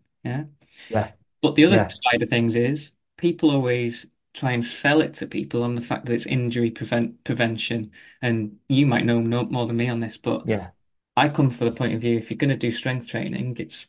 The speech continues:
Speaker 1: more like a performance thing, right?
Speaker 2: Yeah.
Speaker 1: Performance gains, call it, than anything.
Speaker 2: Yeah.
Speaker 1: And that means as long as you're specific with it, like, you don't have to go to a, you don't have to join a gym for a start.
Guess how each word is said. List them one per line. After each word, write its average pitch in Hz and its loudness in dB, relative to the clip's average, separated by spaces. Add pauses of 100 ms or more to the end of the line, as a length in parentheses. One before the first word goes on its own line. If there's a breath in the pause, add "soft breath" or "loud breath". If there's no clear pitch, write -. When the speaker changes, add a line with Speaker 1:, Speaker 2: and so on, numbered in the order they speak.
Speaker 1:
more 131 0
like 131 -2
a 131 -8
performance 156 2
thing, 127 -10 (280)
right? 131 -2 (420 loud breath)
Speaker 2:
Yeah. 120 2 (180)
Speaker 1:
Performance 147 4 (500)
gains, 120 2
call 113 -2
it, 110 -8 (360)
than 120 2
anything. 123 2
Speaker 2:
Yeah. 120 2 (640)
Speaker 1:
And 139 6
that 175 4
means 139 2 (360)
as 151 -4
long 185 4
as 170 2
you're 170 4
specific - -4
with 120 -4
it, 143 -4 (400)
like, 147 -4
you 139 -6
don't 151 -6
have 156 -10
to 143 0 (180)
go 123 0
to 127 -2
a, 117 -2
you 135 -4
don't 117 -2
have 117 -6
to 120 -4
join 123 2
a 110 0
gym 123 -4
for - -10
a 131 -12
start. 123 -2